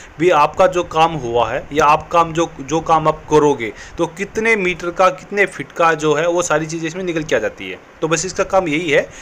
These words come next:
measurement करने का जो है इसका काम होता है रोडोमीटर का, ठीक है। तो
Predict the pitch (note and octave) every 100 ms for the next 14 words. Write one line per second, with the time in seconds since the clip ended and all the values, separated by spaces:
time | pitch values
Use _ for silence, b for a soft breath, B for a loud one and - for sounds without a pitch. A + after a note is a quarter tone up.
0 | B B D3+ F3 F#3 A3+ A#3 G#3+ G3 F3+
1 | F#3 F#3 F3+ E3+ - F#3 D#3+ D#3+ C#3 A#2+
2 | D3 F3 D3 C#3 A2+ - G2+ F#2 - -
3 | G3+ G#3 B3 B B B D#3 D#3+ E3